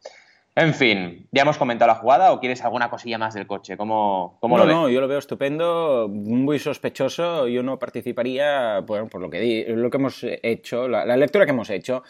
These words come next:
Speaker 1: Sí.
Speaker 2: Para empezar, no creo que con doscientos mil euros tengan ni para empezar, ni para los buenos días. Por otra parte, lo hacen, como dices tú, en su propia campaña. El tema de la preorden y tal, porque después puedes, eh, tirarte para atrás y tal, no sé qué.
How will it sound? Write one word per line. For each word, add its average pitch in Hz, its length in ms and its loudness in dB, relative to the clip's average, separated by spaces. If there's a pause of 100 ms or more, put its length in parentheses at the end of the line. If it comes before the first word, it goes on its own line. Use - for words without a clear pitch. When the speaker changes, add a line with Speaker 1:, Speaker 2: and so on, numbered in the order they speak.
(240)
Speaker 1:
Sí. 98 80 -4
Speaker 2:
Para 90 140 0
empezar, 147 540 2
no 131 360 2
creo 131 200 4
que 117 140 -2
con 117 180 -2
doscientos 113 380 -4
mil 120 180 -2
euros 113 220 -2
tengan 113 240 -4
ni 110 100 -6
para 101 180 -2
empezar, 101 400 -6
ni 92 100 -8
para 101 160 -6
los 92 80 -10
buenos 104 260 -10
días. 147 320 -4 (460)
Por 123 100 -2
otra - 160 2
parte, 131 300 0
lo 123 100 6
hacen, 120 380 0
como 117 180 -4
dices 117 260 -4
tú, 120 120 -8
en 113 100 -6
su 113 140 -8
propia 113 320 -4
campaña. 123 720 -6
El 117 240 2
tema 123 240 0
de 120 80 2
la 113 160 0
preorden 113 640 0
y 107 40 -8
tal, 113 320 -2
porque 113 200 -6
después 110 340 -6
puedes, 113 320 -6
eh, 113 140 -6
tirarte 110 440 -4
para 107 120 -6
atrás 110 360 -4
y 92 60 -14
tal, 113 240 -4
no 110 80 -10
sé 104 140 -12
qué. 160 260 -4